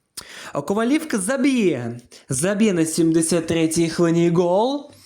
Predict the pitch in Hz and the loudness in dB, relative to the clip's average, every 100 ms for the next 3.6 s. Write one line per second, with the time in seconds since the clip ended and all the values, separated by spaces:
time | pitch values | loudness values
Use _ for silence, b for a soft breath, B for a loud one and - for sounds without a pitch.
0 | B B B B B - 180 190 - - | B B B B B 2 2 2 -6 -6
1 | - - 214 202 202 196 185 175 160 160 | -6 -6 -4 -2 0 0 2 0 0 -2
2 | 170 208 151 139 160 160 123 139 151 117 | -2 -2 -2 -2 -2 -2 -2 -4 -6 -8
3 | - - - - 233 294 | -10 -14 -12 -4 -2 -2